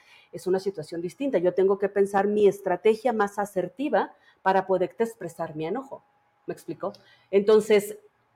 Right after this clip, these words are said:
hay que darles chance de que puedan ellos aburrirse y si tu mamá decía, "Lo hago por tu bien", yo te agregaría hoy que tú eres mamá, hoy tú puedes mejorar esa respuesta y decirle, ¿no? "No, no se puede por esto.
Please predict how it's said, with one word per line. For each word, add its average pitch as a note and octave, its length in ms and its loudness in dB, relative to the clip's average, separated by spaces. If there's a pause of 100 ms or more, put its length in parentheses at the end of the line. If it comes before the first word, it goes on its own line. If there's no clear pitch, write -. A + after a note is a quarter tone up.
(380)
hay C4+ 140 4
que E4+ 100 4
darles F4+ 320 4
chance F4+ 320 2 (160)
de G3+ 160 -4
que G#3+ 100 -2
puedan A3 420 4
ellos G#3 380 2 (280)
aburrirse A3+ 720 4
y G3+ 440 0
si A3+ 220 -4
tu F#3 120 0
mamá F#3 260 2
decía, A3 340 4
"Lo F3 140 6
hago G#3+ 160 4
por A#3 160 0
tu A#3+ 100 -4
bien", B3 240 -4
yo G3 160 2
te G#3 80 0
agregaría G3+ 680 2
hoy G#3+ 260 6
que F#3+ 120 -8
tú F#3 200 0
eres G3 180 0
mamá, A3+ 320 0 (380)
hoy G3+ 160 2
tú A#3 100 -2
puedes G3+ 300 6
mejorar F#3 360 4
esa G3+ 200 -2
respuesta G3+ 680 0
y G3 100 4
decirle, F3 520 0 (220)
¿no? F#3+ 200 0 (200)
"No, G#3+ 280 4
no A3 220 4
se C#4 140 -2
puede A#3 500 4
por G3+ 140 6
esto. F#3+ 320 0